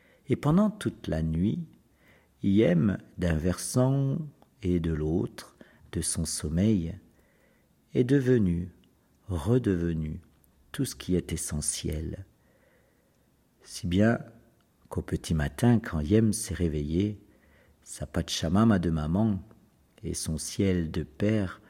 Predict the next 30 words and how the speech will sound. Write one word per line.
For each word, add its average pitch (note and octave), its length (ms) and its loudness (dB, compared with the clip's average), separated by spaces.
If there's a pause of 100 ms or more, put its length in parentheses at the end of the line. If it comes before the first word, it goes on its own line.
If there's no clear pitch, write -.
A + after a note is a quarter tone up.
(600)
l'ont A2+ 140 8
regardé A#2+ 460 6
et E2+ 220 0
lui F#2 120 0
ont F#2+ 80 4
demandé G2 300 2
alors, « F2 480 -2 (760)
As-tu F2 280 -4
bien D#2+ 220 0
dormi ? » D2 520 0 (2250)
Yem F2+ 260 2
leur F2 140 4
a E2+ 80 2
répondu, « E2 840 -2 (840)
Yem G2 320 4
bien F#2 260 2
ça. F2 400 -4 (760)
Yem G2+ 300 6
bien G#2+ 280 8
ça A#2 240 4
être - 220 2
avec F#2+ 260 2
vous C#3 220 4
parce A2 300 -4
que G#2+ 180 0 (400)
quand A2 340 8
je G2 160 2
dors A2 520 6
avec F#2 340 0
vous, A2+ 440 6